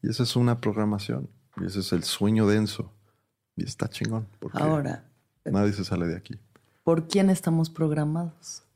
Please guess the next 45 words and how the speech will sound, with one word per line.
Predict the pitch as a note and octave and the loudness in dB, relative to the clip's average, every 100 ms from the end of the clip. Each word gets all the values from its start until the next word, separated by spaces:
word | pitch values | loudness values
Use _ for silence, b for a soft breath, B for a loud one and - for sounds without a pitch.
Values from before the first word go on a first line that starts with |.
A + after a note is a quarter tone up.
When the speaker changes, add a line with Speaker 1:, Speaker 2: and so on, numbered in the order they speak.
| _ | _
Speaker 1:
Por | A2+ | 0
nosotros | A2+ A#2 C3+ D3 B2 | 4 4 4 4 4
mismos, | C3+ D3 G2+ C2+ - | 4 4 2 -2 -2
nada | F#2 G#2 | 0 2
más | G#2 | 2
que | G2+ | 2
lo | G2 | -2
estamos | F2+ G2 G2 | 2 2 2
haciendo | F#2+ G2 F#2+ | 0 2 2
en | F#2 | 2
otra | E2+ F2+ | 2 0
dimensión, | E2 D#2+ E2+ E2 G2 F2+ - b b | 0 0 -2 -4 -4 -4 -8 b b
de | - D#2+ | -2 2
la | D#2+ | 2
cual | - F2 | 2 2
aquí | E2+ - E2 | 2 -2 -4
no | D#2 | -2
nos | D2+ - | -4 -6
acordamos. | - E2 F2 G2+ G2+ - - _ _ _ _ _ _ | -8 -6 -4 -4 -6 -12 -20 _ _ _ _ _ _
Atrás | - D#2 - F#2 | -8 -2 0 2
del | F#2 G2 | 2 2
monitor, | F#2+ F#2+ F#2+ G#2+ G2+ | 2 2 0 0 0
atrás | E2 E2+ F2 | 0 0 0
de | F#2 | 0
la | F2+ | -2
televisión, | - F2+ F2 F2 - G2 | -2 -2 0 -2 0 2
atrás | E2+ - D#2+ E2 | 2 0 -2 -2
del | F2 | -2
juego | - F#2 | -2 0
de | F2+ | 0
Nintendo, | F2+ D#2+ F2 E2+ | -2 -2 -2 -4
pues | F2 - D#2+ | -8 -10 -8
hay | D#2 | -6
alguien | D#2 D#2 | -6 -8
que | |
está | - - | -8 -6
llevando | E2 D2+ D#2 D#2 | -4 -4 -4 -6
los | D#2 | -8
controles. | - E2 E2 G#2 G2 - - b b - | -8 -8 -2 0 0 -2 -14 b b -6
De | E2+ | 0
ahí | F2 G2 | 4 4
a | |
las | F2+ E2+ | 4 2
redes | E2+ E2+ E2 | 0 0 0
neuronales. | D#2+ D#2+ F#2 A2 - - | 0 0 0 -2 -6 -18